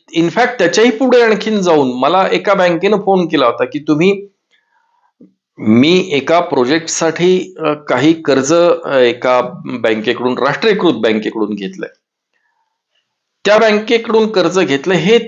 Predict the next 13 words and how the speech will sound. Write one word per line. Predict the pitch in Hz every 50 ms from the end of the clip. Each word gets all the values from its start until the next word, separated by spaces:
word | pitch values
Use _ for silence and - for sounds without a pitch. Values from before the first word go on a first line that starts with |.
| - -
दुसऱ्या | 143 131 127 131 123 - - 185 226
बँकेला | 233 240 240 226 220 254 240 240
कळालं | 240 - 226 208 202 202 196
कसं | - 139 123 - - 123
काय? | 131 - 110 110 - _ _ _ _ _ _ _ _ _ _ _ _
तुम्ही | 143 139 165 220 -
अमुक | - - 143 143 180 220 214 202
एका | 190 190 208 196
बँकेमध्ये | 170 170 151 139 135 135 151 156 143 131 127 135 143
कर्ज | 139 - - 123 120 110 127
घेतलेलं | 127 - 107 104 104 101 117 113 113
आहे, | 107 101 110 107 139 151 147 - _ _ _ - - _ _ _ -
त्यांच्यापेक्षा | 147 147 151 160 156 - 226 233 226 226 185 190 - - - 156 139